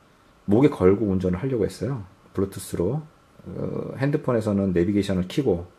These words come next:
그리고 그 내비게이션 소리와 함께 음악이 블루투스로 이 넥밴드, 이 스피커에 전달이 되고, 저는 룰루라라 운전하면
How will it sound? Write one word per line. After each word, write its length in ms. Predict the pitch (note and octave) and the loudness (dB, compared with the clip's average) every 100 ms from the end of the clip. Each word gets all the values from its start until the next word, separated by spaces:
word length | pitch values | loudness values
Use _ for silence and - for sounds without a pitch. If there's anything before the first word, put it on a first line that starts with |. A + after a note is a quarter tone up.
| _ _ - - _ | _ _ -20 -20 _
그리고 520 | - - B2 C#3+ F3+ F#3 - - _ - | -6 -4 2 2 2 -2 -12 -20 _ -8
그 720 | - G#2+ G#2 G2+ F#2+ F#2+ E2 | 0 2 4 4 4 2 4
내비게이션 520 | G2 A2+ B2 A#2+ A#2 | 4 4 4 4 2
소리와 300 | A2+ A2 G#2+ | 0 2 2
함께 280 | F#2 F2+ A2 | 0 -2 -2
음악이 640 | F#2 G#2 F#2+ F2+ A2 A2 A2 | 2 4 4 2 -2 -4 -4
블루투스로 560 | G#2 A2 G#2+ - G2+ F#2 | -2 -2 -4 -2 2 2
이 300 | F2+ E2+ - _ _ - | 2 -2 -6 _ _ -4
넥밴드, 640 | G2 - A#2+ G2 F2 A2 D3+ - | -4 2 2 2 0 -2 -4 -10
이 100 | - | -12
스피커에 400 | - - - A#2 | -12 -14 -8 -6
전달이 360 | F#2 F2+ G2+ G2+ | -2 0 2 0
되고, 280 | E2 A2 B2 | -2 -2 0
저는 400 | F2+ A2 F3 F#3 - - - _ | 2 4 2 0 -8 -20 -20 _
룰루라라 420 | G#2 B2 A#2 A2+ | 2 4 6 6
운전하면 680 | G2 F#2 F#2+ F2+ F#2 C#3+ G3 | 4 2 0 -2 -2 -2 -2